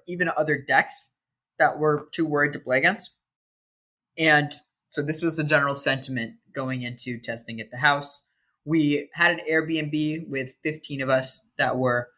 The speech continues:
staying about forty-five minutes outside of Barcelona,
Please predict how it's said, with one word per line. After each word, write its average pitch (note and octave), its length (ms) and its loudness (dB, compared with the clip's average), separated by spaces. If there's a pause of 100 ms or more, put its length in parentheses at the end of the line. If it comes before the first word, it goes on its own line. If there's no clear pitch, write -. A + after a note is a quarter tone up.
(180)
staying C3 580 4
about B2+ 320 2
forty-five C3 420 4
minutes B2 420 0
outside B2 300 2
of A#2 80 -4
Barcelona, B2+ 720 0